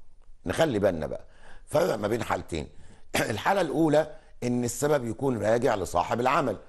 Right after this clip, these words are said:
والحالة ديت يستحق فيها العامل الأجر كامل. أما الحالة التانية، لو ذهب العامل إلى مقر عمله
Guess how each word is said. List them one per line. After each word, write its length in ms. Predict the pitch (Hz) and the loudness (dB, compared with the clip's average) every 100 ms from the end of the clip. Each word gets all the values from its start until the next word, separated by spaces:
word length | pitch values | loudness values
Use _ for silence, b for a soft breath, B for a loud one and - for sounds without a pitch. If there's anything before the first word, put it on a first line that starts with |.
| b b b | b b b
والحالة 440 | 95 90 123 127 | -2 0 0 2
ديت 360 | 107 127 143 147 - b b | 2 2 2 0 -4 b b
يستحق 560 | 101 - - 139 139 107 | -6 -4 -4 -2 -2 -4
فيها 240 | 127 120 | 0 2
العامل 500 | 101 101 110 113 107 b b - | 4 2 0 0 -2 b b -6
الأجر 360 | 80 101 107 | 0 0 0
كامل. 400 | - 104 87 76 - - | 0 0 0 -4 -4 -2
أما 220 | 175 135 | 0 0
الحالة 280 | 110 135 123 | -2 0 -2
التانية، 460 | - 80 73 58 - B B B - | -2 -4 -6 -8 -14 B B B -2
لو 200 | 95 95 | 0 2
ذهب 320 | 92 143 117 | 4 2 2
العامل 380 | 101 104 131 127 | 2 2 2 0
إلى 160 | 104 | 0
مقر 340 | 95 107 120 101 | 0 0 2 2
عمله 340 | 80 76 62 | 0 -2 -6